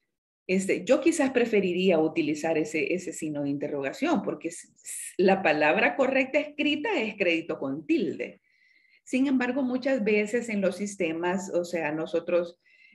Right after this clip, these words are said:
Eh, a veces no ponemos tildes porque a veces los sistemas, eh, no nos permiten tildes, no nos aceptan tildes. Esa es una justificación, ¿verdad?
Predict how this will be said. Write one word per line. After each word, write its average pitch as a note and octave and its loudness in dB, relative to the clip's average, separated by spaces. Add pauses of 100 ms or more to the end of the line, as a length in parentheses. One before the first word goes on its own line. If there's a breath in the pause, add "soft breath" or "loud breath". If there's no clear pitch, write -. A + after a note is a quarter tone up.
(160)
Eh, E3 2
a D3+ 4
veces F#3 0
no F#3+ 4
ponemos F3 0
tildes E3 -2
porque D3 -2 (1000 loud breath)
a F3+ 4
veces F#3 4
los F3+ 0
sistemas, E3 0
eh, D#3+ -2
no D#3+ 0
nos D#3+ -2
permiten D#3+ 0
tildes, D#3+ -2
no D#3+ 0
nos D3+ 0
aceptan D3+ -4
tildes. D3+ -6
Esa D#3 -8
es E3 -10
una E3 -4
justificación, D#3 -8
¿verdad? E3 -10